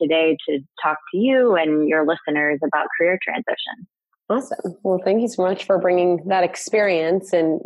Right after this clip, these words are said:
Speaker 2: you know, as we began discussing this topic together, I quickly learned that you are also a great example of someone who has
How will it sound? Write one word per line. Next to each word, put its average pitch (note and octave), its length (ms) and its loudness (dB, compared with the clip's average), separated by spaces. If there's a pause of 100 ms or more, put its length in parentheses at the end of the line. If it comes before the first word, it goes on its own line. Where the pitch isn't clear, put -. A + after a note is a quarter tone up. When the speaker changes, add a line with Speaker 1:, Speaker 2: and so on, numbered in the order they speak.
Speaker 2:
you F#3 80 2
know, F#3+ 100 4
as E3+ 140 0
we F3 260 2 (100)
began F3+ 400 0
discussing F3 440 0
this E3 160 -4
topic F3 380 -2
together, E3 640 2 (360)
I F3+ 80 2
quickly F3+ 420 2
learned F#3 420 2
that E3 220 2
you F#3+ 340 2
are G#3 140 4
also F3+ 380 2
a E3+ 100 0
great E3+ 240 0
example E3+ 640 2
of E3 160 -2
someone E3 420 0
who E3 180 -2
has D#3+ 460 0